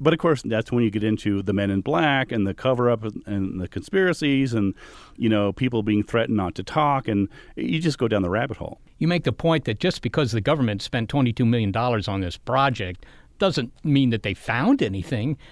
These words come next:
Speaker 2: Uh, you draw parallels to Project Stargate, which I think ran from the mid nineteen seventies to the nineteen nineties before it was shut down.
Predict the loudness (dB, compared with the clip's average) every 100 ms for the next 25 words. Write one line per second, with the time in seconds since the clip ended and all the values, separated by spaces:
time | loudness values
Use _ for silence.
0 | -8 -2 -2 0 0 2 2 2 0 2
1 | 2 0 -4 -2 0 0 -4 -4 -4 -2
2 | 2 4 4 2 -2 -4 -6 -12 -20 -20
3 | -6 -2 -2 -4 -4 -2 -2 -2 0 0
4 | 0 2 2 2 2 0 0 0 0 2
5 | 2 0 -2 0 2 0 2 2 2 2
6 | 2 0 -2 -4 -2 -2 -2 -2 0 -2